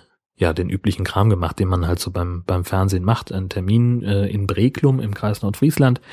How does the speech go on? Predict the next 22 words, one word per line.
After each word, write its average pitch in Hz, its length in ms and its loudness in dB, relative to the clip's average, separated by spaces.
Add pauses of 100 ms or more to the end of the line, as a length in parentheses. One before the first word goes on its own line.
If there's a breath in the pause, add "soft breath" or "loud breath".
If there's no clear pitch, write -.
(300 loud breath)
Ein 101 140 0
Festakt, - 840 -2
weil 95 260 -2
nämlich 104 240 0
das - 280 -6
niederländische 110 680 2
und 98 120 -2
das 98 120 -4
deutsche 107 360 0
Wattenmeer 101 400 0
seit 92 180 -2
fünf 135 300 0
Jahren 104 360 2
zum 98 320 -2
unesco-Weltnaturerbe 98 1300 0
gehören. 98 400 0 (640 loud breath)
Ähm, 92 500 2 (460)
und 90 440 -4
das - 200 0
wurde 104 160 4
offiziell 95 600 2 (840)
begangen. 117 520 4